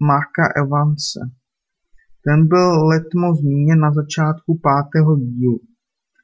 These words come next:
Fakt, že jeho příjmení se shoduje s rodným příjmením Harryho matky,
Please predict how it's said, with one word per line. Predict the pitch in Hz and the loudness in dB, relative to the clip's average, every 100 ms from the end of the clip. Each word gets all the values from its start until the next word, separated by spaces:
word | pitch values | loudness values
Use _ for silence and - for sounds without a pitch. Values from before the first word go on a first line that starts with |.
| _ _ _ - - | _ _ _ -10 -2
Fakt, | 147 160 - - - _ - 147 | -2 -2 -12 -20 -20 _ -4 0
že | 151 | 2
jeho | 151 156 156 160 156 | 2 2 4 2 0
příjmení | - 143 143 147 151 165 165 | -6 -4 0 0 2 4 2
se | 160 | -2
shoduje | 160 - 147 156 156 | -6 -4 0 2 2
s | 156 - | 0 -4
rodným | 143 139 147 156 160 | -4 -2 0 2 2
příjmením | 165 160 156 156 160 160 165 - _ _ 151 | 0 0 0 2 4 2 0 -16 _ _ -2
Harryho | 156 160 160 147 | 2 4 4 4
matky, | 123 123 - - 139 143 180 | 2 -2 -6 -6 -2 -2 -4